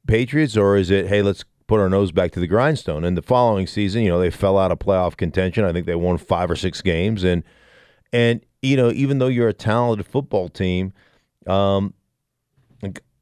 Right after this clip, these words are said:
I don't know that you're ready for prime time, and I don't know that you're dealing with your success very well. And so, and,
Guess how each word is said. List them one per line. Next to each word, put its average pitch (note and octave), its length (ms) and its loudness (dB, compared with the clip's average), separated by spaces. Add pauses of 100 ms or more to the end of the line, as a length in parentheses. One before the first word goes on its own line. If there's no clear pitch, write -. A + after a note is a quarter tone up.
(160)
I A#2+ 120 0
don't B2+ 200 -2
know A#2 140 0
that G#2 140 -4
you're G2 200 -4
ready G2+ 280 0
for F#2 140 -10
prime F#2 420 -4
time, F2+ 360 -2
and F2 140 -8
I G2 120 -2
don't G#2+ 200 -2
know G2 160 0
that F2+ 160 -8
you're E2+ 120 -10
dealing F#2+ 520 -4
with E2 140 -4
your E2 160 -4
success - 640 -8 (160)
very D#2 380 -6
well. D2 400 -10 (360)
And A2 140 -2
so, B2 440 0 (180)
and, B2 180 0